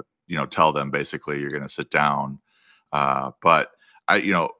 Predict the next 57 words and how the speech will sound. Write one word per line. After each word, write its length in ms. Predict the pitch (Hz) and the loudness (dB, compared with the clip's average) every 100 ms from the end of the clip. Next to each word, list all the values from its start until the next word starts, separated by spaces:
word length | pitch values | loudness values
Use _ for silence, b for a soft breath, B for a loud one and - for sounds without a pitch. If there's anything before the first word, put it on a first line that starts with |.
| _ _ _ | _ _ _
we 140 | - 107 | -2 0
don't 140 | 127 | 2
really 180 | 104 104 | 2 2
know 180 | 95 90 | 4 2
a 40 | |
whole 160 | 87 90 | 2 2
lot 120 | 87 | 2
about 140 | 85 | 2
the 80 | 80 | -4
Chargers. 640 | - 87 87 90 87 - - - | -2 0 0 -2 -6 -10 -18 -6
I 80 | 90 | 0
don't 100 | 95 | 2
know 140 | 95 | 2
that 100 | 92 | 0
the 80 | - | -4
coverage, 640 | - 87 90 90 85 - _ _ _ _ | 0 0 2 -2 -4 -14 _ _ _ _
uh, 160 | 82 78 | -4 -4
beat 200 | 76 90 | -4 -2
writer 220 | 90 87 | -2 -2
coverage 480 | - 87 87 85 - | -4 -2 -2 -4 -6
is 200 | 82 76 | -12 -6
there 240 | 85 82 | -2 -2
compared 360 | 80 87 85 82 | -4 -10 -6 -6
to 60 | - | -6
some 140 | 87 | -8
of 80 | 82 | -8
these 80 | 78 | -6
other 160 | 80 | -6
teams 400 | 76 80 80 85 - - | -8 -8 -8 -8 -12 -14
in 80 | 76 | -12
different 300 | 85 78 71 | -10 -10 -10
cities 440 | - 80 82 80 | -8 -6 -6 -8
where 320 | 80 76 76 - b b | -6 -6 -8 -12 b b
we 140 | 87 82 | -6 -2
have, 340 | 82 78 - - | 0 0 -4 -14
we're 160 | 82 | -10
really 260 | 78 85 80 | -6 -6 -6
plugged 320 | - 80 78 | -4 -6 -4
in 80 | 82 | -6
and 160 | 82 80 | -6 -8
we 80 | |
get 120 | 76 78 | -8 -8
a 40 | |
lot 180 | 73 73 | -6 -6
of 60 | |
information 560 | 76 73 76 76 - 78 | -8 -12 -12 -10 -10 -6
out 120 | 73 | -8
of 80 | 76 | -8
the 60 | 76 | -12
team, 440 | - 82 82 82 b b b b | -10 -8 -8 -12 b b b b
uh, 220 | 80 73 71 | -2 0 2
via 240 | 78 76 | 2 2
their 100 | 73 | 0
beat 220 | 69 78 | -6 -4
writers. 480 | 85 92 95 98 - b b b - | -2 -2 -2 -6 -10 b b b -6
Uh, 200 | 78 80 | -2 -2
so 320 | - 82 80 | -2 -4 -4